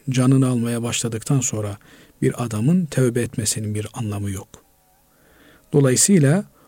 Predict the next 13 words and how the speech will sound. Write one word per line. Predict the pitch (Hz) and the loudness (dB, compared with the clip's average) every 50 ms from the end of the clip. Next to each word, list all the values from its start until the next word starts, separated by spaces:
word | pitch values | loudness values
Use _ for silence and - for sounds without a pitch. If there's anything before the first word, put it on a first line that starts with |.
| _ _ - | _ _ 2
o | - 185 - 175 | 4 4 6 6
an | 160 143 131 131 | 4 4 2 0
gelmeden | 123 139 151 175 185 156 131 123 117 - 110 110 127 143 - _ - | 2 4 4 6 6 4 2 0 -2 -4 -6 -8 -10 -14 -14 _ 0
önce | 143 131 120 113 113 127 131 160 202 208 - _ _ _ _ _ _ _ _ _ _ _ | 2 2 2 2 2 2 2 2 2 0 -4 _ _ _ _ _ _ _ _ _ _ _
tövbe | - - 139 135 131 147 147 | 2 4 6 6 6 6 4
etmek | 127 - - - 110 98 - - - - - _ _ _ _ _ _ - | 2 2 -2 -6 -8 -8 -8 -10 -14 -18 -18 _ _ _ _ _ _ -8
gerekiyor | 104 110 110 104 104 98 - - 113 117 151 208 240 - - _ _ _ _ _ _ _ - - - _ _ - | -4 -2 -2 -2 -2 -4 -4 -4 -2 0 0 0 0 -4 -8 _ _ _ _ _ _ _ -20 -20 -20 _ _ 2
ve | 156 160 156 156 175 - _ _ _ _ _ _ | 4 4 4 2 -2 -6 _ _ _ _ _ _
Cenab-ı | - 170 170 175 160 147 139 135 | 0 2 4 4 4 4 4 4
Allah | 131 131 131 151 202 233 - - - | 2 4 4 2 2 2 0 -4 -2
tövbeyi | - 160 156 143 131 139 160 165 | 2 4 4 6 6 6 6 4
kabul | - - 139 151 175 156 | 4 4 4 6 6 6
edeceğini | 131 117 113 110 110 110 110 107 107 110 147 208 254 | 4 2 0 -2 -2 -2 -2 0 0 2 0 0 0